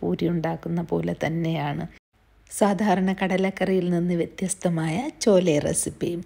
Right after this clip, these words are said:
അപ്പോൾ അതെങ്ങനെയാണ് ഉണ്ടാക്കുന്നതെന്ന് കാണാം. ഇതിനായിട്ട് ഞാനിവിടെ മൈദമാവാണ് യൂസ് ചെയ്യുന്നത്. രണ്ട് കപ്പ് മൈദമാവ് എടുത്തിട്ടുണ്ട്. ചില സാധനങ്ങളൊക്കെ ഉണ്ടാക്കുമ്പോൾ അതിൻ്റേതായിട്ടുള്ള ഇൻഗ്രീഡിയൻസ് ചേർത്താലേ ആ ഒരു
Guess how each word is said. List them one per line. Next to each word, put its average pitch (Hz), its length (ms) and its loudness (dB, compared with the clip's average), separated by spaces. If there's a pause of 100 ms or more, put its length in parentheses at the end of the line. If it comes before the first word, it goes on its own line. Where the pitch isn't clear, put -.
അപ്പോൾ 254 200 4
അതെങ്ങനെയാണ് 180 600 2
ഉണ്ടാക്കുന്നതെന്ന് 165 760 -4 (120)
കാണാം. 170 400 -4
ഇതിനായിട്ട് 185 560 2
ഞാനിവിടെ 170 560 -2
മൈദമാവാണ് 170 960 0
യൂസ് 202 220 -2
ചെയ്യുന്നത്. 165 500 -4 (420)
രണ്ട് 214 320 4
കപ്പ് 214 400 -4 (140)
മൈദമാവ് 160 580 2
എടുത്തിട്ടുണ്ട്. 151 720 -2 (1000)
ചില 262 200 2
സാധനങ്ങളൊക്കെ 214 720 4
ഉണ്ടാക്കുമ്പോൾ 190 640 2
അതിൻ്റേതായിട്ടുള്ള 190 840 2
ഇൻഗ്രീഡിയൻസ് 180 800 0
ചേർത്താലേ 175 560 0
ആ 190 220 -2
ഒരു 185 200 2